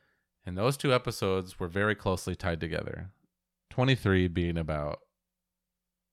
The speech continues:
understanding that you cannot be tied to outcomes. Your emotional state cannot be tied to outcomes.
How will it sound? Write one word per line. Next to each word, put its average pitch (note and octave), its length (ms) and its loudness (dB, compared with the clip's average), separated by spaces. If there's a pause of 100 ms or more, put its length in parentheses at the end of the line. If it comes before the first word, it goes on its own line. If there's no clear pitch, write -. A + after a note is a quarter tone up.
(600)
understanding F2 760 2 (120)
that E2 560 -4 (2500)
you G#2 160 -4
cannot G#2 460 2
be G2+ 120 4
tied F2 460 0
to - 180 2
outcomes. - 600 4 (180)
Your G#2 220 6
emotional F#2 640 6
state - 380 -6 (260)
cannot E2+ 400 -6
be F#2 100 -6
tied E2 380 -10
to - 160 -6
outcomes. - 540 -6